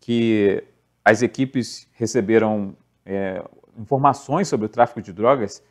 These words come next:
na entrada do Sete Tanques, no Rosário. No local, os policiais militares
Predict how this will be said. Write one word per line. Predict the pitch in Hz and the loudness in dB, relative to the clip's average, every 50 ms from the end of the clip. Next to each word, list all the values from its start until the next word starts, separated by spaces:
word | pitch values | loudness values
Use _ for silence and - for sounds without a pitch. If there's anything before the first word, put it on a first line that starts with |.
| _ _ _ _ _ _ _ - | _ _ _ _ _ _ _ -8
na | 113 120 127 | -2 0 0
entrada | 135 135 135 135 - 123 127 139 139 147 | 0 0 -2 -2 4 6 6 6 6 2
do | 143 143 | -2 -2
Sete | - - 143 - - - | 0 0 0 0 -2 -4
Tanques, | - 147 143 147 147 - | 0 2 2 2 0 -6
no | 147 139 | -8 -2
Rosário. | 139 147 139 107 90 98 90 87 85 85 90 92 98 107 | 0 0 0 0 2 4 4 4 4 4 0 -6 -12 -10
No | 107 117 | -6 0
local, | 127 123 123 - 127 131 | 2 2 4 6 4 4
os | 135 - | 4 2
policiais | - 131 131 - - 123 127 127 | -4 -6 -6 -2 0 0 0 0
militares | 131 123 117 113 131 127 131 135 135 - - | -2 -8 -6 0 4 4 4 4 2 -2 -6